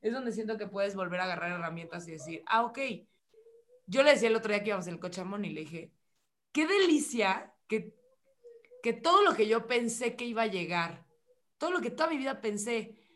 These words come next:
que tenía, que, que iba a llegar solamente si bajaba de peso, hoy lo estoy experimentando con el cuerpo que tengo".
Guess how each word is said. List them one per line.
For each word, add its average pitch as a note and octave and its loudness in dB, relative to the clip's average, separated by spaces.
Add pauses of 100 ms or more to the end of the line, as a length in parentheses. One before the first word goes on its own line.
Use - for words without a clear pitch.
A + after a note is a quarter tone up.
(140)
que A3+ 0
tenía, A#3 0
que, - -6
que C4 -8
iba D4+ 2
a D#4 4
llegar G#3 0
solamente C#4+ 2
si G3+ -8
bajaba F#3 -2
de F3+ -2
peso, F3 -10 (440)
hoy E4+ 6
lo F#4 8
estoy F4+ 0
experimentando A3 -2
con A#3 2
el A3+ 0
cuerpo C4 -2
que B3+ -8
tengo". D4+ -6